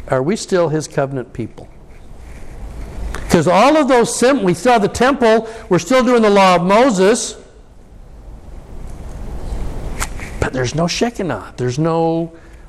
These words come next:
Ark of the Covenant, there's no prophets, there's no, I don't know, are we his?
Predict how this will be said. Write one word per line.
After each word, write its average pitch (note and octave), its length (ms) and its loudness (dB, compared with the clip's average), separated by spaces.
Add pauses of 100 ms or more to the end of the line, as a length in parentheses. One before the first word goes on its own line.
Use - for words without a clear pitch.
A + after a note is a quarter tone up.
Ark F3 180 2
of F#3 60 0
the E3+ 60 -4
Covenant, F#3+ 600 -4
there's C3+ 220 -4
no F3 380 -2 (200)
prophets, - 520 0
there's D#3+ 220 -2
no, F3+ 440 2 (800)
I G#2 80 0
don't A#2 120 -2
know, C4 220 -2 (240)
are G#2 120 -4
we B2 140 -2
his? G#3+ 400 -4